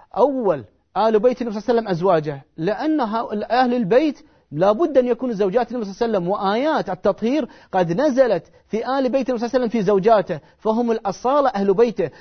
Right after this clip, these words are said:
ثم النبي صلى الله عليه وسلم شمل بعد ذلك ب-، ببني هاشم من قريش. إذن هذا الأمر يعرفنا أيها الأحباب بهؤلاء الناس الذين نتكلم عنهم،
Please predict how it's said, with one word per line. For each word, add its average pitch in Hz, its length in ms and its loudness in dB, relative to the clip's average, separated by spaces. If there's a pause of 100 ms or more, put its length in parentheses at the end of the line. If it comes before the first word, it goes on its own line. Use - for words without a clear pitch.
(140)
ثم 311 300 2
النبي 294 260 0
صلى 247 120 -2
الله 233 100 -4
عليه 247 100 -2
وسلم 214 100 -2
شمل 269 500 2
بعد 214 280 0
ذلك 220 640 0 (240)
ب-، 190 220 -2
ببني 233 400 2
هاشم 214 640 -2 (180)
من 220 200 2
قريش. 175 580 -2 (460)
إذن 196 240 0
هذا 240 360 -2
الأمر 214 540 -2
يعرفنا 165 840 -2
أيها 175 200 0
الأحباب 165 500 -4 (380)
بهؤلاء 170 800 0
الناس 202 640 -4
الذين 165 380 -2
نتكلم 175 480 -2
عنهم، 147 300 -4